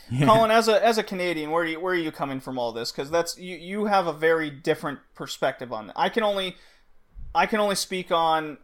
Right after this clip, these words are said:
Speaker 2: uh, my experience in Europe and how different it is. Uh, I spoke of the, the difference between sexuality and violence. What, what, what, what do Canadians kind of see this as? Speak for all of Canada, Colin.
Speaker 1: <laughs>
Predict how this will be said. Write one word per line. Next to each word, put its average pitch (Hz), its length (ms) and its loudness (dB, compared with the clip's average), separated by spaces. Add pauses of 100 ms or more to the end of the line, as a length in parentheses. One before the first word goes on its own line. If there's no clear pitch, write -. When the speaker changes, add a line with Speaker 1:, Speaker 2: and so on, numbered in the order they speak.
Speaker 2:
uh, 131 480 -2 (260)
my 160 280 4
experience 156 460 -4
in 135 140 -8
Europe 147 320 2
and 139 120 -6
how 135 140 -2
different 131 400 -8
it 120 80 -10
is. 117 240 -8
Uh, 120 280 -4
I 120 120 0
spoke 139 320 -6
of 131 200 -4
the, 131 260 -8 (220)
the 147 60 -14
difference 147 320 -6
between 131 280 -10
sexuality 117 580 -4
and 113 140 -12
violence. 143 500 0
What, 110 140 -6
what, 165 240 2
what, 170 220 2
what 185 100 0
do 185 100 -2
Canadians 143 640 -8
kind 123 160 -10
of 117 100 -10
see 127 140 -8
this 113 200 -10
as? 85 260 -10
Speak - 380 -4
for 254 120 0
all 208 220 8
of 175 100 0
Canada, 147 400 -6
Colin. 120 340 0
Speaker 1:
<laughs> 147 720 4